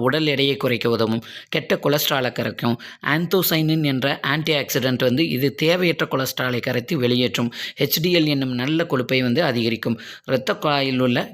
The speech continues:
கெட்ட கொழுப்புகளை கரைத்து வெளியேற்றும், இதயம் சார்ந்த பிரச்சனைகள் வந்து வராமல் தடுக்கிறதுக்கு இந்த கருப்பு கவுனி அரிசி வந்து நமக்கு உதவுது,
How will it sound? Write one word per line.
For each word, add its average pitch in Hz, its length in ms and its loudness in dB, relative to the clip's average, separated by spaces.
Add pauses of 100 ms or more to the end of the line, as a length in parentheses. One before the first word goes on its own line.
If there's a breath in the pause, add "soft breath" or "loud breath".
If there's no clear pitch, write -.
கெட்ட 156 360 -2
கொழுப்புகளை 139 440 2 (100)
கரைத்து 135 320 -2
வெளியேற்றும், 120 520 0 (300 loud breath)
இதயம் 165 420 2
சார்ந்த 165 320 -2
பிரச்சனைகள் 135 520 0
வந்து 131 200 2
வராமல் 131 480 0
தடுக்கிறதுக்கு 117 560 -2
இந்த 131 180 -2
கருப்பு 120 360 -6
கவுனி 117 240 0
அரிசி 117 180 -2
வந்து 120 280 0
நமக்கு 113 260 -2
உதவுது, 117 280 2